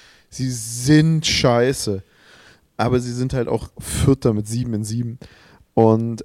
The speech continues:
ähm, <laughs> ich, ich würd, ich, ich, ich würd fast schon wieder ein bisschen lachen, wenn, wenn Mike Tomlin am Schluss trotzdem noch, auch wenn er nicht in die Playoffs kommt, trotzdem noch eine Winning Season hinlegt.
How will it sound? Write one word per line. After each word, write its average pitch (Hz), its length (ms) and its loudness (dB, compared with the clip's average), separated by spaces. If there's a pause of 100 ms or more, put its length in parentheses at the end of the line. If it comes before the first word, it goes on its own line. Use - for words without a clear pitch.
ähm, 113 800 0 (880)
<laughs> - 840 -12
ich, - 360 -8 (200)
ich - 200 -6
würd, 120 220 0
ich, 120 220 -10 (220)
ich, - 220 -14
ich - 120 -8
würd - 120 -2
fast - 260 -6
schon 113 160 -6
wieder 110 140 -2
ein 104 80 -6
bisschen 113 260 -4
lachen, 104 380 -6
wenn, 104 180 -6
wenn 104 100 -2
Mike 101 240 -2
Tomlin 113 380 -4
am 101 80 -8
Schluss - 300 -10
trotzdem 110 580 -4
noch, 104 260 -4
auch 104 200 -4
wenn 107 120 -2
er 107 120 -4
nicht 117 280 -6
in 120 120 -8
die 110 60 -6
Playoffs 113 440 -4
kommt, 110 280 -8
trotzdem 113 500 -6
noch 107 160 -4
eine 107 180 -8
Winning 110 220 -4
Season 110 340 -10
hinlegt. 104 340 -8